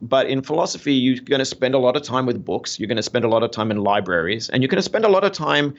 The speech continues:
going to talks and seminars where you sit in a wood-paneled room and somebody with no, uh, no PowerPoint slides speaks for an hour and a half. And if that sounds sort of oppressively old-fashioned to you, you won't get into it. Um,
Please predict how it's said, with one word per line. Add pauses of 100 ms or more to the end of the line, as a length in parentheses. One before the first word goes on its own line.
(280)
going
to
talks
and
seminars
where
you
sit
in
a
wood-paneled
room (300)
and
somebody
with
no,
uh,
no
PowerPoint
slides
speaks
for
an
hour
and
a
half. (500)
And (120)
if
that
sounds
sort
of
oppressively
old-fashioned
to
you,
you
won't (400)
get
into
it. (600)
Um,